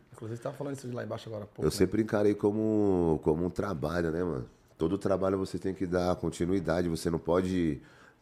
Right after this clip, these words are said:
Speaker 2: parar e acomodar, né? Tem que tá sempre estudando, tem que tá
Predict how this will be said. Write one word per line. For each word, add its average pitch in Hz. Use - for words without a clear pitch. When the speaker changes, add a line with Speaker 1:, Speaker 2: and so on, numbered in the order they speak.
Speaker 2:
parar 80
e 73
acomodar, 73
né? 71
Tem 76
que -
tá 80
sempre 85
estudando, 78
tem 71
que 69
tá 80